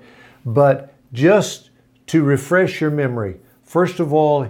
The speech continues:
as he talked about Joshua, he talked about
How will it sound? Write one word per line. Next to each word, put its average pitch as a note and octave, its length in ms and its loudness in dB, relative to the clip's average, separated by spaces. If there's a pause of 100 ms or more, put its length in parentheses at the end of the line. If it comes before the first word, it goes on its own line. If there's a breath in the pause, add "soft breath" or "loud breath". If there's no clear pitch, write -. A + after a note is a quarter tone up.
(460 soft breath)
as A#2 100 -2
he B2 140 -2
talked G3 520 -2
about D3 440 0
Joshua, A#2 600 -2
he G#2+ 200 -8
talked D3+ 400 -4
about B2 420 -4